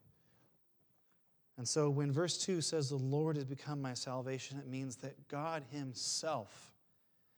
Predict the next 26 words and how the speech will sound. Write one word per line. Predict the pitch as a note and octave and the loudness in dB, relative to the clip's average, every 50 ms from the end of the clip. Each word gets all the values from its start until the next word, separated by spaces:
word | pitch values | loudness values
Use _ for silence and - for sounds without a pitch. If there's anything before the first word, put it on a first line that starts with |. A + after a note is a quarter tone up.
| _ _ _ _ _ _ _ _ _ _ _ _ _ _ _ - | _ _ _ _ _ _ _ _ _ _ _ _ _ _ _ -6
who | D#3+ D#3 | -4 -2
has | C#3 C#3+ E3 F3 F3 D3+ C3+ | 0 2 4 4 4 2 2
the | B2+ E3+ C#3+ | 0 -2 -2
full | - - - G3 F#3 F#3+ G3 | -2 0 2 4 6 6 6
scope | - - - - - G3+ F#3+ G3+ G#3 G3+ - | 4 4 2 4 6 6 8 8 8 6 4
of | F3+ C#3+ | -2 -6
fury | - - - - G3 G#3 G#3+ A3 A3 A3 A3 G#3+ G3 | -6 -6 -2 2 6 6 8 8 8 8 8 6 6
and | E3+ D#3 D3 D3 | 4 2 2 4
wrath | D#3+ F3+ F#3+ G#3 A#3 A#3+ A3 - | 8 8 10 10 10 8 6 2
and | D#3 D#3+ D3 | -2 -4 -4
power | - - - G3+ A3+ A#3+ A#3+ A#3+ A3+ A3 | 0 6 8 10 12 12 12 12 12 10
over | G3+ F#3+ F3+ D#3 E3 F3+ - | 10 8 8 6 4 2 2
evil, | A3 A#3 A#3+ C4 C4 A3 B3+ C#4 C#4 D4 D4 D4 D4 - - - - - - - - - - - _ _ _ _ _ _ | 4 6 8 8 8 10 10 10 10 10 8 6 2 -4 -16 -20 -20 -20 -20 -20 -20 -20 -20 -20 _ _ _ _ _ _
comes | - - A3 A#3 A#3+ B3 A#3+ A#3+ A#3+ A#3+ A3+ - - - - - _ _ _ _ _ _ _ _ _ | -4 2 6 6 8 8 8 8 6 6 4 2 -2 -4 -6 -12 _ _ _ _ _ _ _ _ _
and | - C#3+ D3 C#3+ | -4 -2 -2 0
steps | - - - - - - D#3+ - - - - - - | 0 -2 0 2 4 4 4 4 2 0 0 0 0
into | F3+ F#3 G3 G3+ F#3 - - - F#3 F3 | 0 2 2 2 0 -2 -2 2 2 2
that | C#3+ D3 D3 E3 - | 4 4 2 0 0
place | - - - - D#3 D#3+ C#3+ C#3 - - - D#3 | -4 -14 -12 -6 -4 -2 -2 -2 -4 -8 -10 -12
and | D#3+ D3+ D3+ | -12 -12 -10
receives | D#3 - - - - - - - - - - | -6 -4 -4 -4 -4 -6 -10 -20 -20 -20 -20
it | - - _ _ _ _ _ _ - - - - _ _ _ _ _ _ _ _ _ _ _ _ _ - - | -20 -20 _ _ _ _ _ _ -20 -20 -20 -20 _ _ _ _ _ _ _ _ _ _ _ _ _ 0 2
in | A3 A3 | 6 6
his | B3+ A3 G3+ | 6 6 6
own | G#3 A3 F#3 | 6 4 2
body | C#3+ - E3 E3 - - A#3+ G#3 D3 A#2+ | 0 -2 -4 -6 -4 -4 -4 -2 -4 -6